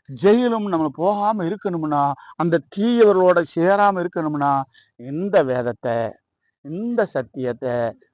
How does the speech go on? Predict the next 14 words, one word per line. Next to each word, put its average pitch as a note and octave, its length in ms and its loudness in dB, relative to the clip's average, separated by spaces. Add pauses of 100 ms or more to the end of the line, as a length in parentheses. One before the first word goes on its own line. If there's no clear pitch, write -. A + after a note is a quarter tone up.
(140)
குடும்ப D3+ 340 -6
ஜெபமாக C3 800 -4
பண்ணும்போது A#2+ 560 -6
தான் C#3 260 0 (400)
உன் C#3 260 -12
குடும்பம், C#3 600 -6 (420)
உன் C3 180 -16
மனைவி, C3+ 440 -6 (340)
உன் C#3 180 -8
மனைவி G#3 240 -2
மனசுல D#3+ 340 -4
இருக்கிறத C3+ 300 -4
உன்கிட்ட D3 400 -2
சொல்லணும், C3 440 -4